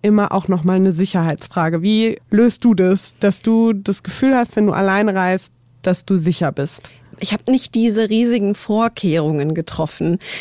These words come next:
Speaker 2: die sich jetzt nach Land oder so unterschieden haben. Ich entscheide sehr bewusst, wo ich hinfahre. Also ich wähle
Speaker 1: Mhm.
Speaker 2: meine Reiseziele sehr,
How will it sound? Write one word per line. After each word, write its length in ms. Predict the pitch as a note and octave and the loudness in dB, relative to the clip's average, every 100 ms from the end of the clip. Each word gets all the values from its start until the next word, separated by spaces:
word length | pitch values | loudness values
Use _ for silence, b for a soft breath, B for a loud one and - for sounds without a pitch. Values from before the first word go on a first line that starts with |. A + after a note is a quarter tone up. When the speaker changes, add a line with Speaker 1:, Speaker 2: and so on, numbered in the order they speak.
| B | B
Speaker 2:
die 120 | G#3 G3 | 0 0
sich 180 | G#3 | 0
jetzt 240 | G#3 - - | -2 -4 -4
nach 160 | F#3 G3+ | -4 -2
Land 300 | F#3 G#3+ G#3 | 0 0 -2
oder 200 | F#3+ F3 | -4 -4
so 100 | E3+ | -4
unterschieden 600 | F#3 F3 - F#3+ E3 F3 | -2 -2 -2 -2 0 0
haben. 300 | D#3+ D#3+ D#3+ B B B | 0 -2 -4 B B B
Ich 260 | F#3+ - - | -8 -6 -2
entscheide 480 | G3+ - A3+ A3+ G#3+ | -2 0 0 -2 -2
sehr 200 | G3+ G3 | 0 0
bewusst, 600 | F#3+ F#3+ C4+ - - F3 | -2 -2 -2 -2 -4 0
wo 160 | G#3 C#4+ | 0 0
ich 160 | C4+ | -4
hinfahre. 560 | - C#4 D#4 - C4 C#4+ | -4 -4 -4 -6 -6 -4
Also 180 | G3+ G3+ | -2 -2
ich 140 | - | 0
wähle 300 | G3+ G#3+ G#3 | 0 2 2
Speaker 1:
Mhm. 60 | G#3 | 2
Speaker 2:
meine 280 | G3+ F#3+ F#3+ | 2 0 0
Reiseziele 840 | G3+ B3 A#3 - A3 G#3 G#3 G#3 | 0 0 -2 -4 -4 -2 -2 -4
sehr, 560 | F#3 F#3+ F#3+ F#3+ - | -4 -2 -4 -4 -8